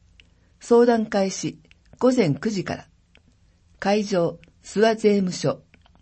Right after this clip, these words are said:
入場には次の方法により発行される入場整理券が必要です。丸一、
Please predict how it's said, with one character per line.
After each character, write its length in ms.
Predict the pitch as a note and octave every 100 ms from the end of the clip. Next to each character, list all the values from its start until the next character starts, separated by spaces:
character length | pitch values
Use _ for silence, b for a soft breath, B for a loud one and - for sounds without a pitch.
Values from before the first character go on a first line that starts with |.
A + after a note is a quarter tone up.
| _ _ b b b b _
入 220 | A3 C#4 C4
場 220 | C4 C4
に 140 | B3
は 160 | E3 - -
次 220 | A#3+ C#4+
の 100 | D4
方 180 | G#3+ E3+
法 220 | E3 D#3
に 100 | D3+
よ 80 | D3+
り 80 | D3+
発 240 | D3 C#3+
行 160 | - F#3+
さ 140 | F#3
れ 140 | E3 D3
る 200 | D3+ b b b
入 180 | F#3 A#3+
場 220 | B3+ C#4
整 180 | B3+ B3+
理 140 | C4 C4
券 180 | G3
が 80 | C3+
必 280 | - - D3
要 140 | C3+
で 120 | B2+ D3
す。 260 | - _ _ _ _ _ _ _ _ _ _ _ _ _
丸 220 | - F3+ A3
一、 460 | G#3+ - E3 -